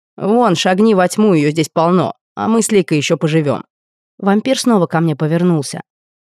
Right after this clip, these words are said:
«Шанс есть. Савельхей не может сюда пробиться из-за враждебной тьмы, но если он окажется здесь, то победит Валдара.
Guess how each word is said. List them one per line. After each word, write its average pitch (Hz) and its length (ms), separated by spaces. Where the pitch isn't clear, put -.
«Шанс 156 360
есть. 156 380
Савельхей 175 480
не 170 140
может 175 300
сюда 151 200
пробиться 156 420
из-за 151 180
враждебной 156 520
тьмы, 170 240
но 143 100
если 170 340
он 156 160
окажется 156 480
здесь, 160 300
то 165 100
победит 160 460
Валдара. 151 460